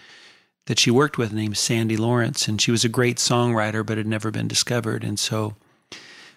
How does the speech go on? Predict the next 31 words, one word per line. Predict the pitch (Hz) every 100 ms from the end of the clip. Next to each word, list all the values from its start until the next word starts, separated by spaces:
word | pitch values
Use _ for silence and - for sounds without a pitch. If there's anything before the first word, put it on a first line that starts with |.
| -
we | 131
decided | 143 131 - 113 110 104
to | 117
record | 107 - 127 120 107
one | 110
of | 104
Sandy's | - 120 110 107 107 -
songs, | - 156 156 - - - - - _ -
and | 120 113
we |
chose | 117 - 147 156 151 127
one | 113 107 107 110 107 -
that | 120 107 107 -
she | - 113
had | 110
written | 107 117 120
for | - 113
her | 95 107
mother | 107 113 107 107 107 107 - - _
who | - 113
had | 107
passed | - 110 110 -
away, | 110 107 107
and | 107 107
Sandy | - 107 107
had | 104
had | 110 110
a |
hard | 95 107 104
time | 107
s-, | 101